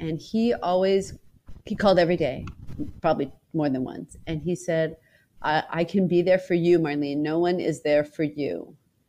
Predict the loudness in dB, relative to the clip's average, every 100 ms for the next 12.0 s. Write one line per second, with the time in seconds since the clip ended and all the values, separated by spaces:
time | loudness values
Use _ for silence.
0 | _ -2 0 0 0 2 2 4 2 0
1 | -4 -6 -6 -8 -10 -12 -16 _ _ _
2 | _ _ _ _ -4 2 4 4 2 -2
3 | -14 _ _ _ _ _ -20 _ _ -2
4 | 0 2 2 2 2 4 2 0 -4 0
5 | 2 2 2 4 4 4 4 4 0 -2
6 | -6 -4 -4 -4 -4 -2 0 0 -2 -4
7 | -4 -2 -2 -6 -8 _ _ -8 -2 2
8 | 4 6 4 4 2 2 0 2 0 0
9 | -4 -4 -2 0 2 2 4 2 2 0
10 | 4 4 4 0 2 4 4 4 -2 -6
11 | 2 4 4 2 4 4 4 2 2